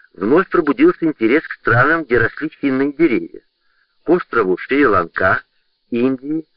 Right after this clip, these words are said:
к Центральной и Южной Америке. В Конго – на Филиппинских островах, в Танзании и в Советском Союзе, на Черноморском побережье Кавказа, где также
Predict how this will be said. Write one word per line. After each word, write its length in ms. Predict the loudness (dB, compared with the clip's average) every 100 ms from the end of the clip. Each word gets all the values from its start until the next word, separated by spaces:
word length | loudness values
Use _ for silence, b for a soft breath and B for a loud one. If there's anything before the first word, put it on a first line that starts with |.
| _ -16
к 120 | -4
Центральной 680 | -4 0 0 2 0 -2 -4
и 160 | -6
Южной 420 | -4 -4 -2 0 0
Америке. 420 | -2 -14 _ _ _ _ _ _ _ _ _ _ _
В 140 | _
Конго – 520 | 0 2 2 0 -2 -4 _ _ _ _ -8
на 100 | -6
Филиппинских 760 | -2 -2 -2 -4 -4 -4 -6
островах, 560 | -6 -2 -2 0 -2 -4 _ _
в 40 |
Танзании 680 | -2 0 0 0 0 -2 -10 _ _ -20
и 60 |
в 60 | -6
Советском 440 | -2 0 -2 -6 -4
Союзе, 460 | -2 -2 -6 -16 -20 _ _ _ _ -12
на 80 |
Черноморском 560 | -6 -2 0 -2 -2 -4
побережье 480 | -2 0 0 0 -2
Кавказа, 580 | -6 -6 -6 -6 -8 -18 _ _ _ _ -6
где 160 | -2 0
также 480 | 2 2 0 -4